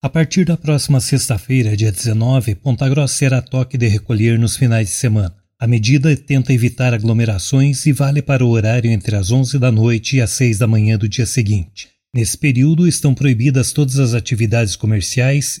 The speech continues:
e a circulação de pessoas. Apenas farmácias de plantão poderão funcionar durante o toque de recolher. A decisão foi tomada pelo prefeito Marcelo Rangel depois do feriado de Corpus Christi.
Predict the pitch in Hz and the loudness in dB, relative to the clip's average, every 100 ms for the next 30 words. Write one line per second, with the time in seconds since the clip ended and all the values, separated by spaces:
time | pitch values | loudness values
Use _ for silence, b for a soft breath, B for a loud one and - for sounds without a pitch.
0 | - 131 - 151 - 139 131 - 117 110 | -4 -2 0 0 0 -2 0 0 0 0
1 | 131 127 - 104 85 - - - _ _ | -4 -4 -2 -2 -4 -12 -14 -18 _ _
2 | b _ 120 - 127 107 - 113 107 107 | b _ -8 -2 0 0 0 0 0 -2
3 | 113 107 123 160 151 - 151 151 - 131 | -2 -4 -2 0 0 0 0 0 -2 -2
4 | 147 139 135 180 - 175 127 123 120 117 | 0 0 0 0 0 2 2 2 2 2
5 | 117 107 143 120 107 117 120 98 104 131 | 0 0 -4 -4 -4 -2 -2 0 -2 -2
6 | 113 87 - _ _ _ _ _ - 120 | 0 -2 -8 _ _ _ _ _ -4 -2
7 | 135 175 151 180 175 170 156 147 143 135 | 2 2 2 2 0 0 0 0 0 0
8 | 139 127 123 110 139 131 117 113 104 123 | 0 0 -2 -2 0 0 0 -2 0 0
9 | 113 107 139 107 120 135 127 - 127 110 | 0 2 2 2 2 2 0 0 0 0
10 | 120 - 104 113 113 113 110 - 113 - | -2 0 0 0 2 0 0 -2 -2 -4
11 | - - 107 90 - - | -6 -2 -2 -4 -8 -16